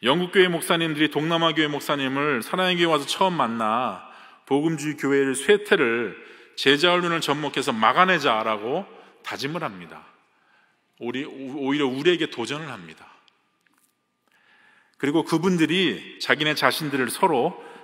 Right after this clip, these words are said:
사랑, 칼, 알룸나이라고, 우리는 동창생들이라고 자기 자신들을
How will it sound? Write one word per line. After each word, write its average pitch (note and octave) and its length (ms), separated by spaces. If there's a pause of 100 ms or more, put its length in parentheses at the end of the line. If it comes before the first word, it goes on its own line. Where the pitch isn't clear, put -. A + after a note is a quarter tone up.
사랑, E3 580 (480)
칼, D3+ 600 (320)
알룸나이라고, G#2+ 1040 (680)
우리는 A#2 260
동창생들이라고 A2+ 1160
자기 F#2+ 280
자신들을 F#2+ 600